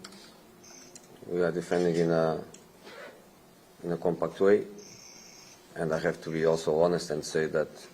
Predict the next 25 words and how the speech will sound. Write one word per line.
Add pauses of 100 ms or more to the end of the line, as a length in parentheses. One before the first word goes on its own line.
(580)
of
course,
the
goalkeeper
is
part
of, (1300)
is
part
of
the
team, (960)
but
in, (220)
in
some
occasions
we, (1160)
We
are
having (240)
a
goalkeeper
that
makes